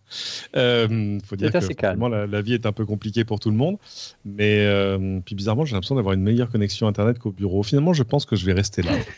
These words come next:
Speaker 2: Ouais, ouais, on, on est tous dans le même, dans le même cas. Moi, je peux pas rester trop longtemps dans le, dans le, dans la cave, parce qu'il y a, il y a rien à manger.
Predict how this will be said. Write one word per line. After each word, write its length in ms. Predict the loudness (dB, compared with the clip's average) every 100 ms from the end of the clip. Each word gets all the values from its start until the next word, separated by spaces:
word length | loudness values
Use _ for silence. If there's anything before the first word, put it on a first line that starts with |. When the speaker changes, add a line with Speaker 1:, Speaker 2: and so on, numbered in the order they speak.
| -6 -6 _
Speaker 2:
Ouais, 240 | 2 4 2
ouais, 260 | 2 0 0
on, 120 | -4 0
on 100 | 0
est 100 | 2
tous 200 | 2 4
dans 120 | 4
le 80 | 2
même, 280 | 2 2 2
dans 120 | 2
le 80 | 2
même 100 | 2
cas. 120 | 0
Moi, 80 | 2
je 60 |
peux 60 | 2
pas 120 | 2
rester 240 | 2 0 0
trop 180 | 2
longtemps 480 | 2 0 0 2 2
dans 160 | 2 2
le, 380 | 4 4 2 2
dans 100 | 0
le, 120 | 0
dans 140 | 0 0
la 80 |
cave, 140 | 2 0
parce 100 | 0
qu'il 100 | 0
y 20 |
a, 120 | 2
il 60 | 2
y 40 |
a 40 | 2
rien 160 | 2
à 80 | 2
manger. 340 | 2 2 2